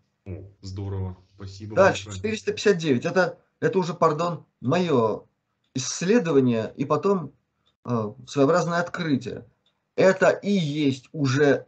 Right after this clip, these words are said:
Speaker 2: непосредственное влияние на коронную чакру.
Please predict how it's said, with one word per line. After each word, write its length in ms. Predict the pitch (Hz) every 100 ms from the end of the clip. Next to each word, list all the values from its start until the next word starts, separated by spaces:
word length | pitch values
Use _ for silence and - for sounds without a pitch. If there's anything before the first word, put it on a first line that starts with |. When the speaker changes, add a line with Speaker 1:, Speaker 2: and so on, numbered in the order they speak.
| -
Speaker 2:
непосредственное 1600 | 143 214 214 220 - 190 190 170 123 - 139 127 123 117 110 -
влияние 680 | 120 131 127 151 247 240 202
на 140 | 127
коронную 480 | 127 143 175 190 165
чакру. 520 | 131 98 95 90 113